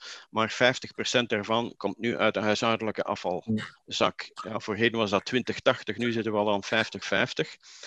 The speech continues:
Speaker 1: Ehm, voor ons is dat ook belangrijk en dat is ook een belangrijke, eh, boodschap die wij de markt insturen, omdat dat ook voor de consumenten, eh,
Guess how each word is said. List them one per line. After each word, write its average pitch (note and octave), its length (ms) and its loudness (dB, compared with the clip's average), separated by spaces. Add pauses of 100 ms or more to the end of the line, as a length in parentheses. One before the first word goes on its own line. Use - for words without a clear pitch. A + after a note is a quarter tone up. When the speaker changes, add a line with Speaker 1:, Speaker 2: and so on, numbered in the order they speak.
(560)
Speaker 1:
Ehm, A#2+ 360 6 (240)
voor D3 140 6
ons D#3 240 4
is D3+ 80 2
dat C#3+ 160 6
ook D#3+ 160 6
belangrijk C3+ 420 4
en D3 100 2
dat C#3 140 4
is B2 160 0
ook D#3 160 2
een C3+ 100 2
belangrijke, C3 460 2
eh, A2+ 340 4
boodschap C3+ 440 0
die C3 180 0
wij A#2 520 6
de - 100 0
markt B2 280 0
insturen, B2 680 0 (1040)
omdat B2 360 4
dat - 220 0
ook D3 360 2
voor B2+ 220 0
de B2 120 -2
consumenten, B2 880 2
eh, A#2 120 6